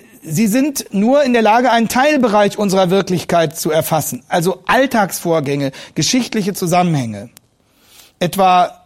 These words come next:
Existenz- und Sinnfragen können durch die aristotelische Logik nicht beantwortet werden.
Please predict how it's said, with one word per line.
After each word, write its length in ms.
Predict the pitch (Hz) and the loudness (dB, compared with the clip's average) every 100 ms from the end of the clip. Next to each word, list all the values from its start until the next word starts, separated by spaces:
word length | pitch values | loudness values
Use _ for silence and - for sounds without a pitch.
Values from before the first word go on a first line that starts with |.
| _ | _
Existenz- 680 | 170 - 180 - 190 262 - | -6 -4 -6 -2 0 0 -2
und 160 | 180 | -2
Sinnfragen 640 | 143 196 220 208 202 208 214 | 0 0 0 2 2 2 0
können 240 | 180 180 | 0 0
durch 160 | 180 165 | -2 -2
die 140 | 165 | 0
aristotelische 840 | 156 156 151 156 185 202 196 180 - - - | 0 -2 -4 0 0 2 2 0 -2 -18 -4
Logik 580 | 156 175 165 170 - - _ | 0 2 2 0 -4 -20 _
nicht 320 | 220 277 - | -4 -2 0
beantwortet 600 | 151 143 123 131 120 - | 2 2 0 -2 -2 -8
werden. 340 | 113 104 117 | -8 -8 -12